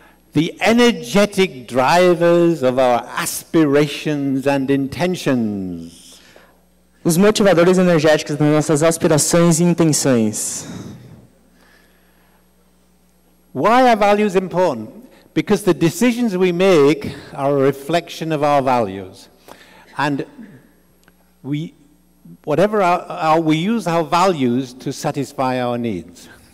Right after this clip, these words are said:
Speaker 2: Por que os valores são importantes? Porque as decisões que tomamos são um reflexo dos nossos valores. E nós usamos os valores para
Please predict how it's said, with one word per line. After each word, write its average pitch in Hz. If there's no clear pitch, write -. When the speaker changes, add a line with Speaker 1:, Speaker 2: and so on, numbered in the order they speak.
Speaker 2:
Por 170
que 170
os 185
valores 165
são 160
importantes? 175
Porque 160
as 156
decisões 170
que 185
tomamos 170
são 170
um 165
reflexo 165
dos 151
nossos 156
valores. 131
E 135
nós 147
usamos 156
os 151
valores 160
para 160